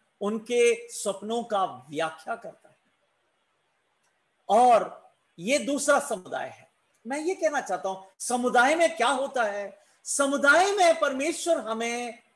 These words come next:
बनाता है, हमें परिपक्व करता है,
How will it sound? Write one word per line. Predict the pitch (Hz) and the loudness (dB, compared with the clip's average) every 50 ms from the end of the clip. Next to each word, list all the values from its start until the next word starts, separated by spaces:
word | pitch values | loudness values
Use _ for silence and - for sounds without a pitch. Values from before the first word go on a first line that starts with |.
| _ _ _ _ | _ _ _ _
बनाता | 120 110 104 135 127 131 131 127 _ _ 123 | -20 -14 -12 -12 -10 -10 -12 -14 _ _ -20
है, | _ _ _ _ _ _ _ _ _ _ _ _ _ _ _ _ _ _ _ _ - | _ _ _ _ _ _ _ _ _ _ _ _ _ _ _ _ _ _ _ _ -6
हमें | 196 220 233 262 254 254 240 233 - _ _ _ _ _ _ _ _ _ - | -4 -2 0 0 0 -2 -2 -6 -12 _ _ _ _ _ _ _ _ _ 0
परिपक्व | 240 240 269 285 277 - - 247 247 247 - 262 294 | 0 2 0 -2 -4 -4 -4 -4 -4 -4 -6 -8 -8
करता | 190 - 220 220 214 - - 110 | -6 -4 -4 -4 -4 -6 -12 -12
है, | - _ | -14 _